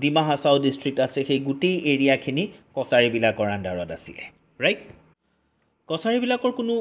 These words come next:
ৰিটেন ৰেকৰ্ড নাই তেওঁলোকৰ ৰুলটোৰ বিষয়ে। আ, কিন্তু যোনবিলাক লিজেণ্ডছ আছে, যোনবিলাক, আ, কোৱা হয় যে এই কছাৰীসকলে, they trace their, they claim their descent from ঘটোৎকচ। ঘটোৎকচ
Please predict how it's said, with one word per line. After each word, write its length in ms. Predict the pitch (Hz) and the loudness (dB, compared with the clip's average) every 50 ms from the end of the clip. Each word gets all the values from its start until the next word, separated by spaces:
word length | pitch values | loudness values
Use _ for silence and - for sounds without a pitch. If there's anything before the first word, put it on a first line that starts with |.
| - - - | -4 -4 -2
ৰিটেন 340 | 147 151 156 151 202 190 196 | 0 0 0 0 0 -2 -2
ৰেকৰ্ড 400 | 175 147 143 139 143 165 160 165 156 | 0 0 -2 0 2 0 0 0 0
নাই 260 | 131 123 120 120 95 80 80 - _ _ | -2 -2 -2 -2 -2 -6 -12 -20 _ _
তেওঁলোকৰ 380 | 113 113 117 117 117 117 131 117 113 | -10 -10 -8 -8 -4 -2 -2 -2 0
ৰুলটোৰ 300 | 113 113 113 113 123 120 | -2 -4 -4 -2 -4 -4
বিষয়ে। 380 | 110 113 101 - - 113 120 147 - _ _ _ _ _ _ _ _ _ _ _ - | -2 -4 -6 -4 -4 -4 -4 -4 -8 _ _ _ _ _ _ _ _ _ _ _ -6
আ, 160 | 104 107 107 | -6 -6 -4
কিন্তু 240 | 104 135 131 139 135 | -4 -4 -2 -2 -2
যোনবিলাক 300 | 139 131 131 139 135 135 | -2 0 2 2 2 2
লিজেণ্ডছ 460 | 123 127 127 123 139 139 139 135 139 | 2 -2 -2 -2 -2 -4 -4 -4 -6
আছে, 400 | 113 127 127 - - 139 135 127 | -8 -8 -8 -4 -2 -2 -2 -2
যোনবিলাক, 360 | 131 123 120 120 123 120 120 120 - | -4 -6 -6 -4 -4 -4 -4 -6 -8
আ, 140 | - 110 110 107 107 104 101 - 110 107 - _ - - _ | -6 -4 -4 -2 -4 -4 -6 -8 -12 -18 -20 _ -20 -20 _
কোৱা 240 | - 131 135 139 139 | -6 -6 -4 -4 -4
হয় 240 | 139 131 117 113 | -4 -4 -4 -4
যে 140 | 110 113 117 | -4 -6 -8
এই 360 | 98 104 127 127 123 123 104 - - | -4 -2 -2 -2 -2 -4 -6 -8 -6
কছাৰীসকলে, 800 | 120 117 - - 147 151 156 151 156 139 - 151 143 139 143 143 147 135 | -6 -4 2 4 4 4 4 2 0 0 2 2 2 2 2 0 0 0
they 160 | 120 127 123 120 117 117 - | -2 -2 -2 -2 -4 -6 -4
trace 240 | 135 135 131 131 131 135 | -2 -2 -2 -2 -2 -2
their, 140 | 131 131 127 120 120 | 0 0 -2 -2 -4
they 100 | 127 123 - - | -6 -6 -4 -2
claim 180 | 135 135 139 139 135 131 | 0 0 0 0 0 0
their 140 | 127 123 123 127 | -2 -2 -2 -4
descent 360 | 120 - - 147 123 101 90 - _ _ _ _ _ _ _ _ _ _ | -10 -6 -6 -6 -6 -6 -8 -14 _ _ _ _ _ _ _ _ _ _
from 140 | 131 127 127 120 | -6 -6 -6 -6
ঘটোৎকচ। 600 | - 123 113 - 131 127 - - - 104 90 - - - | -8 -8 -6 -4 -6 -6 -6 -4 -4 -4 -4 -6 -12 -12
ঘটোৎকচ 520 | - 117 113 - 135 - - - 139 147 | -8 -8 -4 -4 -6 -6 -2 -2 -2 -2